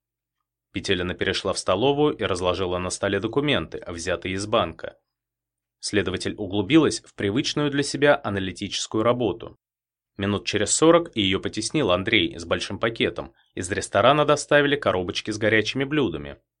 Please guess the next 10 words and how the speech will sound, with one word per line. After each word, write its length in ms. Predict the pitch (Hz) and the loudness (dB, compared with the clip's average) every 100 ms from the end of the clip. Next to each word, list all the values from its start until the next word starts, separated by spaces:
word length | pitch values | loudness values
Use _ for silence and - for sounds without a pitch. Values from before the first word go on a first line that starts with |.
| _ _ _ _ _ _ - | _ _ _ _ _ _ -14
«Что-нибудь 480 | - 120 120 127 | 0 2 2 0
откопали?» 640 | 120 - 131 196 220 95 82 _ _ | 2 4 8 8 8 4 -2 _ _
спросил 480 | - - 95 95 90 | -4 -2 0 0 0
Лоськов, 500 | 90 - 160 170 - | -2 2 2 2 -2
заметив, 500 | 104 107 127 87 85 | -2 2 2 0 -4
что 180 | - 92 | -4 -2
отстранённо 680 | 87 - 110 110 98 92 90 | -2 0 2 2 2 0 0
задумчивый 580 | 101 104 92 - 95 92 | 0 0 -2 -4 -4 -4
взгляд 340 | 85 160 175 | 2 4 4
следователя 680 | - 95 85 80 - 80 73 | 2 -2 -2 -6 -6 -6 -8